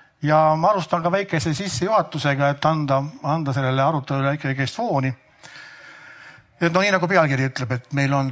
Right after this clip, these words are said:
kolm fookuspunkti, et need on noored, hirmud ja,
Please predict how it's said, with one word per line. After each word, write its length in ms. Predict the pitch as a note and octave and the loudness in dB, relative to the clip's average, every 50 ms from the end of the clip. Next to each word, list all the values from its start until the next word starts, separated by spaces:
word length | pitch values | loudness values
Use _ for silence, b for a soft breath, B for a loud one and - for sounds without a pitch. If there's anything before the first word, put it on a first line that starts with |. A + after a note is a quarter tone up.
| C3 | -2
kolm 220 | B2+ D#3+ D3+ C#3+ C3+ | -2 0 0 0 0
fookuspunkti, 720 | C3 G3 F#3+ F#3+ - C3+ - - - C#3+ C#3 - - - B2+ | 0 0 -2 -2 -4 -8 -6 -4 -6 -6 -6 -6 -4 -4 -4
et 80 | A#2+ C3 | -4 -4
need 120 | B2 A2+ | -4 -2
on 80 | B2+ B2+ | -2 -2
noored, 320 | D#3+ G3 G3 F3 D3+ C3+ - - B B B B B B B B B B B B - - G#2 G#2 | 0 2 2 2 2 0 -2 -8 B B B B B B B B B B B B -18 -16 -10 -6
hirmud 380 | G#2 D#3+ G3 G3+ F3+ C#3+ B2+ - - - - _ _ _ B2 | -4 -4 -2 -2 -2 -4 -4 -6 -10 -16 -20 _ _ _ -4
ja, 140 | A#2 A2+ | -2 0